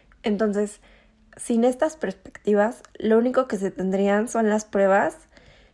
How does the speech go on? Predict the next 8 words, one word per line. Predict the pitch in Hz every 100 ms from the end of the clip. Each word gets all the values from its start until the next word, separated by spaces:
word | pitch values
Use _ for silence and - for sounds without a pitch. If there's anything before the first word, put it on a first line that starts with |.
| _ -
que | 202 196 190
normalmente | 175 190 202 220 247 262 277
son | - 190 180 -
objetos | 196 185 - - 262 320 - _
o, | - - 196 180 - -
u | 185
otra | 190 190 190
cosa. | - - -